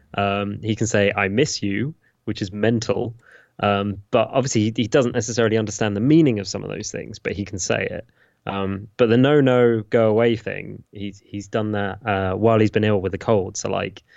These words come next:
um, there's been times in the middle of the night where he'll scream out,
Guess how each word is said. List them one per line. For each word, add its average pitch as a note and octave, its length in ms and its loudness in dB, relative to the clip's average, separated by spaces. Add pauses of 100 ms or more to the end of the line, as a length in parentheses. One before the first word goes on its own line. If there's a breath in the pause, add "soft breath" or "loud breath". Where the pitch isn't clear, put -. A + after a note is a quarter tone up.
(380 soft breath)
um, F#2+ 400 -2 (140)
there's F#2+ 180 -2
been G2+ 120 -2
times G#2 480 0
in G2+ 60 -2
the G2+ 60 0
middle G2 160 4
of G2 80 4
the G#2 60 4
night G2+ 340 2
where G2 420 0
he'll G2 200 2
scream G2+ 300 2
out, G2 360 0